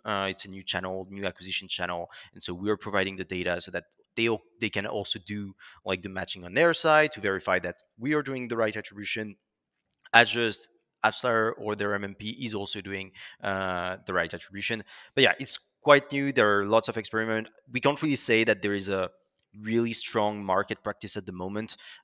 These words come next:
Um, our opinion is short windows, but at the, at the top of the waterfall, uh, instead of super long. Like, I've heard partners pushing for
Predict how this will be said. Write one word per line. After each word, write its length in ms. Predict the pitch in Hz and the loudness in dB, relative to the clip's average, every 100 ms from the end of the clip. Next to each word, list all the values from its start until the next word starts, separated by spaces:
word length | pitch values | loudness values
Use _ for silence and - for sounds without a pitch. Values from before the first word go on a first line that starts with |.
| - | -4
Um, 920 | 95 90 87 85 82 85 92 98 - _ _ _ _ - | 0 0 -4 -10 -16 -18 -20 -20 -20 _ _ _ _ 6
our 140 | 123 | 6
opinion 300 | 127 120 113 | 6 2 0
is 300 | 110 104 - - | 0 -2 -6 -8
short 380 | - - 123 - | -4 0 2 0
windows, 540 | 135 131 131 127 - - _ _ _ _ _ - | 2 4 6 6 2 -2 _ _ _ _ _ 4
but 100 | 120 | 6
at 160 | 113 101 | 6 4
the, 120 | 95 - | -14 -4
at 100 | 120 | -4
the 80 | 104 | -2
top 220 | - 110 | 0 0
of 100 | 98 | 0
the 80 | 98 | -4
waterfall, 540 | 92 98 110 127 127 - - _ | 0 0 0 -4 -4 -8 -20 _
uh, 240 | 98 98 92 | -2 0 0
instead 300 | 117 - 107 | -2 0 0
of 100 | 101 | 0
super 440 | - - 139 127 120 | 2 2 2 4 6
long. 520 | 113 113 110 107 107 | 6 6 2 -2 -4
Like, 240 | 107 98 - | -4 -4 2
I've 180 | 123 151 | 4 4
heard 360 | - 117 117 92 _ - | 4 2 2 0 _ 0
partners 480 | 98 107 87 80 | 4 4 2 -6
pushing 360 | - 107 - 104 | -6 -4 -4 -4
for 180 | 107 | -6